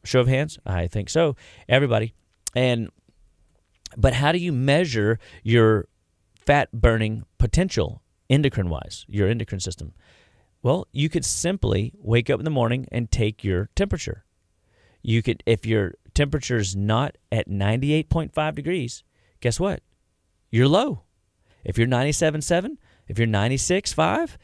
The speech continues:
<laughs> if you're ni-, you know, in, anything below ninety-eight point five, your thyroid is not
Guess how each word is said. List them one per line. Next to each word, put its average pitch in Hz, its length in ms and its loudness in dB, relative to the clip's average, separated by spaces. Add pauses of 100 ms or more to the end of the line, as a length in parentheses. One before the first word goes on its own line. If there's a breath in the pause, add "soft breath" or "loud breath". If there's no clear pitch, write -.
<laughs> - 120 -18
if 117 220 0
you're 131 120 -2
ni-, 127 300 -2
you 120 180 -6
know, 127 160 0
in, 151 220 -2
anything 202 400 -4
below 180 200 2
ninety-eight 156 640 -2
point 156 280 -8
five, 135 400 -6 (640)
your 123 400 2 (100)
thyroid 120 580 2
is 113 260 -2
not 101 360 -4